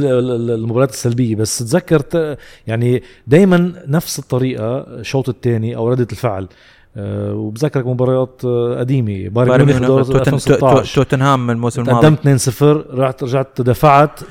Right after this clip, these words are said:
Speaker 1: نفس الشيء، لعبوك بال-، بالمربع. مباراة توتنهام تقدمت اثنين صفر،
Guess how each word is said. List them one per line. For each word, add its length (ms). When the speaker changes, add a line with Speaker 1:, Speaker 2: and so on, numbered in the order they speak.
Speaker 1:
نفس 280
الشيء، 260
لعبوك 340
بال-، 140
بالمربع. 540
مباراة 200
توتنهام 380
تقدمت 320
اثنين 140
صفر، 420